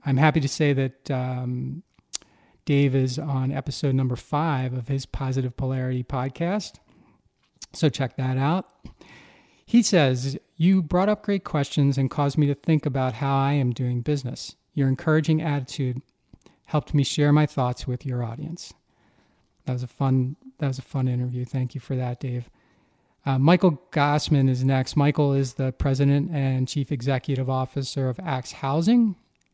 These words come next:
uh, episode number twenty-nine. "I love learning about the entrepreneurs and business owners you interview and appreciate your interview style, which always pulls out your guests' interesting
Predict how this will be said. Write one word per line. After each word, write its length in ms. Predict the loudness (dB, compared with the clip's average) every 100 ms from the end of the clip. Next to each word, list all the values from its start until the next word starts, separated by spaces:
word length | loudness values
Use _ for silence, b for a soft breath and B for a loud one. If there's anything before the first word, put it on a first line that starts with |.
| _
uh, 160 | -8 -6
episode 460 | -6 -6 0 0 2
number 240 | 0 -2
twenty-nine. 1040 | -6 -2 2 4 2 2 0 -2 -4 -8 -12 B B B B B B B B B B B _ _ _
"I 40 | 2
love 280 | 6 6 6
learning 320 | 6 6 6
about 240 | 4 2
the 100 | 2
entrepreneurs 560 | 2 0 -2 2 4 4
and 140 | 2
business 340 | 2 0 0 2
owners 340 | 2 2 0
you 140 | 2
interview 460 | 4 2 2 2 0
and 180 | 0 -4
appreciate 540 | -4 -4 -2 -2 -2
your 140 | 0 0
interview 340 | 2 0 -2
style, 580 | -4 -6 -6 -4 -8 -6
which 220 | -6 -6
always 380 | -2 0 2 0
pulls 340 | -4 -2 0
out 160 | 0 0
your 140 | -2
guests' 480 | -2 -4 -4 -8 -10
interesting 720 | -4 -2 -2 -4 0 0 0